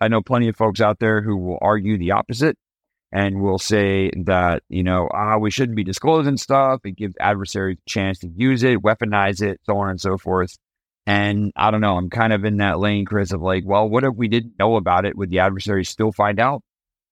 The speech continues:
And I feel like a lot of times they would. I, I would argue that we find out about vulnerabilities and exploits and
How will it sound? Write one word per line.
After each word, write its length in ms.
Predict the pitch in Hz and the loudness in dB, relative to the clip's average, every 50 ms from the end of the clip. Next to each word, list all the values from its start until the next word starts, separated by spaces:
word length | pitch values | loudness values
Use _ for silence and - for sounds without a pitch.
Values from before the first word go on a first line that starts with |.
| _ _ | _ _
And 320 | - 92 98 64 73 82 87 | -8 -6 -4 -4 -2 -2 -4
I 60 | 87 | -2
feel 140 | - 120 117 | 0 0 0
like 100 | 101 101 | 2 2
a 40 | |
lot 200 | 95 98 101 104 | 2 2 2 2
of 40 | 98 | 0
times 300 | 98 110 98 95 95 87 | 0 -2 -2 -2 -2 -2
they 140 | 85 92 90 | -2 -2 -2
would. 400 | 85 90 113 120 101 78 65 - _ _ _ _ _ - | 0 0 2 2 2 0 -2 -6 _ _ _ _ _ -10
I, 120 | - 67 | -6 -4
I 120 | 52 53 95 | -2 0 0
would 140 | 98 98 90 | 0 0 2
argue 460 | 82 92 104 104 87 92 101 95 90 | 2 2 2 0 0 -2 -2 -2 0
that 220 | 80 90 85 - - | 0 -2 -2 -2 -4
we 220 | 82 104 120 135 | -2 0 0 0
find 420 | - - - 120 113 107 104 92 | 0 0 0 0 2 2 0 2
out 240 | 98 98 101 95 90 - | 2 2 4 2 0 -2
about 420 | - 82 85 87 87 85 73 73 76 | -4 -4 -2 0 0 0 -2 -4 -4
vulnerabilities 680 | 92 92 92 92 92 85 95 92 90 87 87 90 78 82 | -4 -4 -4 -4 -4 -2 -2 0 0 0 0 -2 -4 -4
and 100 | 85 - - | -8 -6 -2
exploits 640 | - 87 85 - - - 82 85 82 82 - - - _ _ _ _ _ _ _ - | -2 -2 -2 -4 -4 -2 0 0 0 -2 -4 -8 -16 _ _ _ _ _ _ _ 0
and 480 | 98 95 92 90 87 87 87 87 - | 0 2 2 0 0 -2 -4 -4 -6